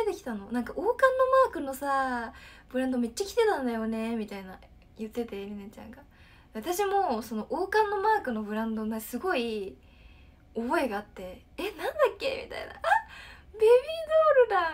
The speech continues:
みたいな。いや、多分皆さん知らないと思うんですけど、なんか王冠のマークのベビードールっていう、あの、ブランドがあったんですよ。そう、あの、まあ、ベビー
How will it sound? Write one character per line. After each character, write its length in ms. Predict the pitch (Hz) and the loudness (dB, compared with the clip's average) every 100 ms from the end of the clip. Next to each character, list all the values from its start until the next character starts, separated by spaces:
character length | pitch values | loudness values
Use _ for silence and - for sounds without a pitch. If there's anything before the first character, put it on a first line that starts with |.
| 262 | -6
み 80 | |
た 100 | 285 | -10
い 40 | 220 | -12
な。 180 | 226 226 - | -14 -18 -18
い 60 | 214 | -16
や、 60 | 233 | -10
多 120 | 262 | -6
分 80 | 226 | -4
皆 180 | 220 339 | -4 -4
さ 100 | 247 | -8
ん 20 | |
知 140 | - | -6
ら 80 | 240 | -6
な 80 | 269 | -6
い 60 | |
と 80 | 247 | -10
思 100 | 208 | -10
う 40 | 214 | -10
ん 40 | |
で 100 | 208 | -12
す 60 | - | -16
け 160 | 208 | -18
ど、 380 | 208 202 202 - - - _ _ - | -16 -16 -16 -20 -20 -20 _ _ -18
な 80 | 214 | -12
ん 20 | |
か 60 | - | -4
王 200 | 277 311 | -4 0
冠 300 | 330 320 311 | 0 0 -2
の 80 | |
マ 100 | 311 | -2
ー 100 | 302 | -2
ク 100 | 247 | -4
の 140 | 202 202 | -10 -8
ベ 160 | 208 | -8
ビ 180 | 214 254 | -6 -6
ー 20 | |
ド 140 | 254 269 | -4 -4
ー 40 | |
ル 60 | 226 | -6
っ 20 | |
て 160 | - - | -10 -14
い 100 | 185 | -14
う、 140 | 185 | -14
あ 60 | 190 | -16
の、 240 | 185 185 202 | -16 -18 -16
ブ 60 | 208 | -12
ラ 100 | 202 | -10
ン 60 | 202 | -10
ド 80 | |
が 100 | 202 | -10
あ 40 | 196 | -12
っ 40 | |
た 80 | 208 | -14
ん 80 | 190 | -18
で 60 | |
す 80 | 220 | -20
よ。 80 | - - - - _ - _ - _ - - - - - - - _ _ - _ - - - | -20 -20 -20 -20 _ -20 _ -20 _ -20 -20 -20 -20 -20 -20 -20 _ _ -20 _ -20 -20 -16
そ 60 | |
う、 80 | 220 | -12
あ 60 | 226 | -8
の、 80 | 226 233 214 240 - - - | -8 -8 -12 -16 -20 -20 -8
ま 80 | 247 | -4
あ、 40 | |
ベ 100 | 226 | -2
ビ 40 | |
ー 40 | 254 | 2